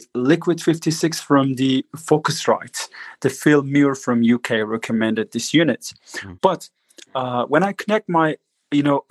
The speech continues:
Speaker 1: condenser or dynamic microphone, I have to, you know, turn the knob,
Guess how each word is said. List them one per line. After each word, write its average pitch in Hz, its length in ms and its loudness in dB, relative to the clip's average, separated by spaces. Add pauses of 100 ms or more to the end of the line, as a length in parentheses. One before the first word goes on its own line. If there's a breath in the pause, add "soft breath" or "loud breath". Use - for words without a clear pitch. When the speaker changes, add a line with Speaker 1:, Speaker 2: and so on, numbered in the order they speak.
Speaker 1:
condenser 151 520 2
or 135 240 2
dynamic 120 500 0
microphone, 160 640 -2 (540 loud breath)
I 135 160 4
have 180 400 -8
to, 165 340 -6 (160)
you 143 120 -2
know, 147 200 0
turn 170 320 2
the 147 100 -4
knob, 151 380 4